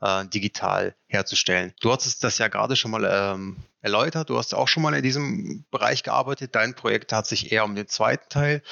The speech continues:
äh, oder hatte eher den zweiten Teil als Schwerpunkt, also die drei D Rekonstruktion, die Nachverarbeitung der Daten, wobei du die Daten manuell aufgenommen hast. Und wir möchten jetzt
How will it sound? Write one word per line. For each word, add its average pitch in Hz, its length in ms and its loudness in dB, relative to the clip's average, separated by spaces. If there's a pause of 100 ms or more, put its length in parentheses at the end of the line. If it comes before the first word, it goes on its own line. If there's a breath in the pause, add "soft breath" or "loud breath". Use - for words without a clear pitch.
(260 loud breath)
äh, 113 100 -2
oder 110 140 0
hatte 104 180 2
eher 107 160 4
den 104 140 -2
zweiten 131 380 0
Teil 143 240 0
als 131 140 0
Schwerpunkt, 131 440 -2
also 117 160 4
die 98 160 -10
drei 101 200 0
D 113 140 4
Rekonstruktion, 110 880 0
die 107 140 -6
Nachverarbeitung 135 840 0
der 120 120 -4
Daten, 120 460 -2 (180 loud breath)
wobei 113 400 0
du 107 100 -4
die 104 140 -10
Daten 107 260 2
manuell 107 340 0
aufgenommen 151 460 -2
hast. 160 260 0
Und 104 280 -2
wir 120 140 4
möchten 117 300 0
jetzt - 340 0